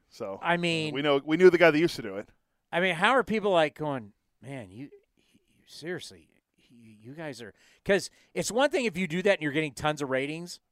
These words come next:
Speaker 2: then you can get up there and do whatever. You could have monkeys dancing around you and you're, if you're getting ra-, ratings.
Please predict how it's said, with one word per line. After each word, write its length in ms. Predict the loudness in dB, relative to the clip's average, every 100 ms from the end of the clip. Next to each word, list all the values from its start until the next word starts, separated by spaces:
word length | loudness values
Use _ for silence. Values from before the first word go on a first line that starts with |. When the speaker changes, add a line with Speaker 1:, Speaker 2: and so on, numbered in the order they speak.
| _
Speaker 2:
then 140 | -6 -6
you 140 | -6
can 120 | -10
get 120 | -4 -2
up 120 | -2
there 180 | -6 -8
and 80 | -6
do 140 | -4
whatever. 360 | -2 -2 -4 -12
You 120 | -8
could 100 | -6
have 120 | -8 -12 _ _ _
monkeys 480 | -6 -4 -4 -8 -10
dancing 340 | -10 -10 -12
around 320 | -16 -16 -16 -16
you 80 |
and 100 | -16 -14
you're, 200 | -16 -18
if 140 | -20
you're 80 | -16
getting 180 | -16 -10
ra-, 180 | -10 -10 -10
ratings. 380 | -10 -10 -18